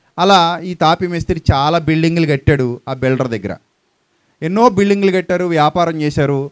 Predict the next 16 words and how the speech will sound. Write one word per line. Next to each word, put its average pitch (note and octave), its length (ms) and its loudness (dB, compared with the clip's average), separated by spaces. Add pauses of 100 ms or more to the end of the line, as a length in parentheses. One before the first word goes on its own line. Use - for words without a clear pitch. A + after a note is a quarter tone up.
ఆ C3+ 120 -2
మేస్త్రి C#3 400 -4
బాగానే B2+ 440 -2
సంపాదించాడు. A#2 840 -4 (480)
ఆ A#2 160 -4
తాపి C3 340 0
మేస్త్రికి B2+ 680 -6 (380)
ఒకానొక C#3+ 360 -2
రోజు C#3 200 0
అనిపించింది, C3+ 640 -4 (260)
"ఇక A3+ 200 -4
చాలు, F#3 540 2 (140)
నేను D#3 560 -2 (100)
ఈ D3 180 -2
పనిని C#3+ 340 -2
మానేద్దాం, B2+ 640 -2